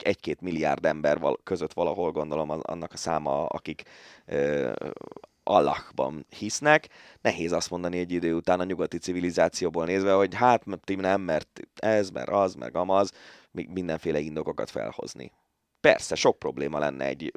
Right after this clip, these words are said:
egy indiai olimpiával, egy egyiptomi olimpiával, egy katari olimpiával, rengeteg probléma lenne.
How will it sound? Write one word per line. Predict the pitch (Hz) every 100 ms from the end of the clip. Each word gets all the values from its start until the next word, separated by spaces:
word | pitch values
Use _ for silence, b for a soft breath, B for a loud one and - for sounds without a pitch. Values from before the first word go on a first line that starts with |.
| -
egy | 62 55 -
indiai | 147 160 143 117
olimpiával, | 101 95 87 87 80 64
egy | 58
egyiptomi | 92 123 - 90 87
olimpiával, | 82 78 82 78 69
egy | -
katari | 90 95 98
olimpiával, | 92 92 87 87 85
rengeteg | 87 60 - 80
probléma | 82 82 85
lenne. | 82 95 131